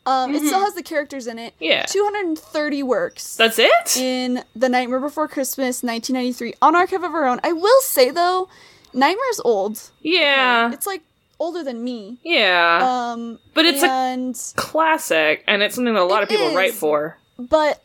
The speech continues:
Speaker 1: A O three is, like, fairly new as far as fan fiction goes, so I'm also gonna check fanfiction dot net,
Speaker 3: Okay.
Speaker 1: and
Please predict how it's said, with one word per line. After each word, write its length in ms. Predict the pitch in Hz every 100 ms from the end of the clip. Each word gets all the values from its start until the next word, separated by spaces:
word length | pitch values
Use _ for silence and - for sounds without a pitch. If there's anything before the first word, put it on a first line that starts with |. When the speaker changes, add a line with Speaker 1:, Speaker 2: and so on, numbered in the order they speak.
| -
Speaker 1:
A 60 | 330
O 220 | 453 403
three 540 | - 294 294 349 302 254
is, 220 | 254 240
like, 200 | 240 226
fairly 540 | - - 269 285 277
new 240 | 247 240 254
as 140 | 254
far 160 | - 240
as 180 | 233 -
fan 260 | 233 202
fiction 380 | 240 285 - 302
goes, 240 | 311 320 -
so 140 | 254
I'm 220 | 220 262
also 340 | 247 262 - 311
gonna 280 | 320 294
check 340 | - - 277 262
fanfiction 640 | - 233 240 247 - 240
dot 120 | 247 214
net, 220 | 165 160
Speaker 3:
Okay. 40 | -
Speaker 1:
and 200 | 220